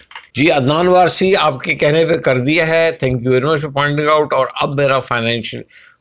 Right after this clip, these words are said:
फाइनेंशियल एनालिसिस ले लीजिए। देखिए, इन्होंने टू हंड्रेड परसेंट बोनस तो दे दिया है, शेयर डाइल्यूट हो जाएगा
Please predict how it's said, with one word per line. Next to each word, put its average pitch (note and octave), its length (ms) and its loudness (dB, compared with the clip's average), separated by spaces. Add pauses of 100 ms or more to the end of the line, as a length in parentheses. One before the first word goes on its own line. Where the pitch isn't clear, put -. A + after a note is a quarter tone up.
फाइनेंशियल B2 640 0 (120)
एनालिसिस G#2 540 -2
ले D2 140 -8
लीजिए। C2+ 220 -14 (1300)
देखिए, F#3+ 360 2
इन्होंने F3 640 0
टू D#3+ 240 2
हंड्रेड F3+ 240 2
परसेंट E3 580 0 (100)
बोनस B2 440 0
तो E3 60 -4
दे B2+ 220 0
दिया D3 240 0
है, D#3+ 460 0
शेयर B2+ 280 0
डाइल्यूट A2+ 520 0
हो D3 140 0
जाएगा D#3 640 0